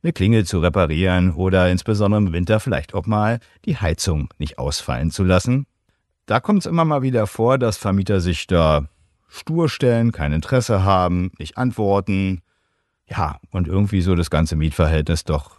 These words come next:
etwas auf den Kopf stellen, kein friedliches Miteinander suchen. Da kann es durchaus mal helfen, Vermietern etwas freundlich, aber bestimmt zu sagen, dass im Falle der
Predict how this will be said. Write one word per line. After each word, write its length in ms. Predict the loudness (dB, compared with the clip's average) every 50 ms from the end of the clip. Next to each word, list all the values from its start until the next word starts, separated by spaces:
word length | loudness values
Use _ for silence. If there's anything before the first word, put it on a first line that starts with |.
| _
etwas 320 | -8 -8 -6 -2 -2 -2 -2
auf 140 | -2 -4 -2
den 140 | -2 -2
Kopf 200 | 0 0 -2 -2 -2
stellen, 400 | -4 -2 -2 0 0 -2 -4 -4
kein 180 | -4 -6 -6
friedliches 500 | -4 -2 -2 -2 0 0 0 0 -2 0
Miteinander 560 | -2 -2 -2 0 0 0 2 2 2 2 2 0
suchen. 460 | 0 -2 -4 -2 0 0 -2 -2 -4 _ _ _ _ _ _ _ _ _
Da 140 | -8 -8 -8
kann 320 | -8 -8 -8 -4 -2 2 2
es 300 | 2 2 0 -2 -6 -4
durchaus 560 | -2 0 2 2 0 2 0 0 0 0 -2
mal 640 | -2 0 2 2 2 2 2 2 0 0 -2 -6 -10 _ _ _ _ _ _
helfen, 880 | _ _ -4 -2 0 0 0 0 -2 0 0 2 4 4 2 0 -2
Vermietern 600 | -4 -4 -2 0 2 2 2 0 0 0 0 2
etwas 640 | 0 -2 -4 -4 -2 0 0 0 0 -2 -8 -12 -16 _ _ _ _
freundlich, 800 | _ _ _ -20 _ -4 -2 0 2 2 0 0 -2 -2 0 2
aber 140 | 2 2 2
bestimmt 440 | 2 -2 -4 -2 -2 -2 -2 -2 -4
zu 120 | -4 -4
sagen, 600 | -2 0 0 2 2 2 2 2 2 2 2 0 -2 _ _ _ _ _ _ _ _
dass 240 | 2 2 2 2 2
im 100 | 0 -2
Falle 380 | -2 -2 0 2 2 2 2 2
der 400 | 0 0 0 0 -2 -4 -6